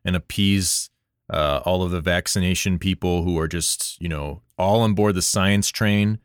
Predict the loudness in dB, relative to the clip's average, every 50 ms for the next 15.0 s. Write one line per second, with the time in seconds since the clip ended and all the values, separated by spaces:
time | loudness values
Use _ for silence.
0 | _ _ _ _ _ _ _ -6 -2 0 0 0 0 -2 -4 -2 -2 -2 0 0
1 | -2 -4 -4 -6 -8 -10 _ _ _ -4 -2 0 0 -2 -2 -2 0 2 2 2
2 | 0 0 0 0 0 0 0 -4 -6 -6 -4 0 0 0 2 2 2 2 2 2
3 | 2 2 2 2 0 0 0 0 2 2 2 0 0 0 -2 -2 -2 -2 -2 -2
4 | -2 -2 -4 -4 -6 _ _ -6 -2 0 0 2 0 0 -2 -2 -2 -2 -2 -4
5 | -6 _ _ _ _ _ _ _ _ _ _ -8 -4 -4 -2 -2 -2 -2 -4 -4
6 | -4 -4 -4 -4 -6 -8 -4 0 2 2 2 2 0 -2 -2 0 -2 0 0 0
7 | 2 2 2 2 0 0 -2 -4 -4 -4 -2 -2 0 0 0 0 0 0 -2 -2
8 | -2 -2 -2 -2 -4 -4 -8 _ _ _ _ _ -6 -6 -4 -4 -6 -6 -8 _
9 | _ _ _ _ _ _ -6 -4 -2 -2 -2 0 -2 -2 -2 -2 -4 -2 -2 -2
10 | -2 0 0 0 0 0 -2 -2 0 0 2 2 2 2 2 2 2 0 0 0
11 | 0 0 2 2 2 2 2 2 2 2 0 0 0 0 0 -2 -2 0 0 2
12 | 2 2 2 0 0 -2 -2 0 0 -2 -2 -2 -2 -2 -2 -2 -2 -4 -4 -4
13 | -6 -4 -2 -2 -2 -2 -2 -2 -2 0 0 0 0 -2 -2 -4 -2 -2 -2 -2
14 | 0 0 -2 -2 -2 -4 -8 -6 -2 0 2 2 2 4 2 2 2 2 0